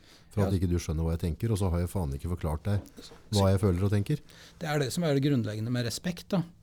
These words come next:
Speaker 2: Det er det å respektere det. Du har ansvar for dine tanker, dine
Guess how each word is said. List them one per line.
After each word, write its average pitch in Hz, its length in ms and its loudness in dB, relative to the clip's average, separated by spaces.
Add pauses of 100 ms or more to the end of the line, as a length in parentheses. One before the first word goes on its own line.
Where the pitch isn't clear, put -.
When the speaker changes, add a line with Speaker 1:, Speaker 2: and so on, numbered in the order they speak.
(400)
Speaker 2:
Det 170 100 -2
er 147 120 2
det 135 120 -2
å 135 220 -2
respektere 120 960 -6 (800)
det. 123 360 -6
Du 131 200 -2
har 196 140 -2
ansvar 120 360 -4
for 131 140 -6
dine 117 180 -4
tanker, 120 360 -6
dine 113 260 -6